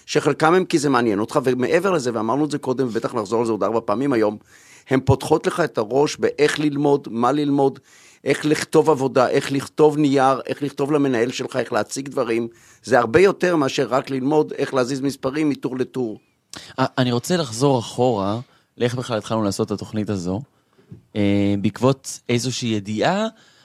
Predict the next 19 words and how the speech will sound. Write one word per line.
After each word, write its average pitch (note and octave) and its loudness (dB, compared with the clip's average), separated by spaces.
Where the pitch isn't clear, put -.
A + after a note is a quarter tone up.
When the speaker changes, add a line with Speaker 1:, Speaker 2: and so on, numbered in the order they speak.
Speaker 2:
על G#2 -4
כך B2+ -2
שבאוניברסיטת A2+ -4
תל G#2+ 0
אביב A#2 0
יש, A#2+ -4
אה, - -4
ח-, - -4
חמש, C3 -2
מקום A2+ 0
חמישי C3+ -2
בעולם C#3 2
במספר B2 0
הסטודנטים A2+ -4
שגייסו G#2 -6
כסף G#2+ -4
מ-V G2 0
Cs, - -2
נכון? - 0